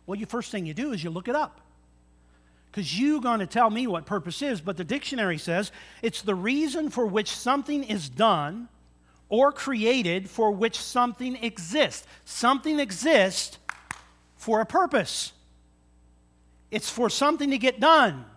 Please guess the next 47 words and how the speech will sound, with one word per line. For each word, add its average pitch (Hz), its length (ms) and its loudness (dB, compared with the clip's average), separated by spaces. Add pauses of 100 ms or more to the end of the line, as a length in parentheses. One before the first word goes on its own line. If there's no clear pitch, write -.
(1800)
You 190 80 -8
create 240 320 0
a 190 100 4
hammer 311 460 2 (500)
for 196 220 -4
a 175 60 -2
nail. 135 380 -4 (1600)
There's 214 180 -2
a 220 60 0
purpose - 460 -2
for 185 300 0
it. 123 100 -18 (640)
There's 214 160 -6
a 247 40 -2
purpose 285 380 -4
for 202 220 2
a - 40 -2
car. 233 360 8
There's 160 180 -8
a 214 60 -8
purpose 269 400 -4
for 202 120 -2
a 180 60 4
hot 214 240 10
air 220 160 2
balloon. 185 460 -4 (320)
And 170 100 -8
the 180 60 -4
list 226 220 -4
goes 170 160 -6
on 208 280 0
and 196 100 -2
on. 196 140 0 (140)
There's 226 180 -4
a 247 60 0
purpose - 460 -6
for 165 260 -4
it. 110 60 -18 (260)
If - 60 -20
there's 202 160 -8
no 226 120 -4
purpose 320 420 -4
for 196 220 -4
it, 190 60 -6
it 185 40 -6
has 202 240 -2
no 190 320 0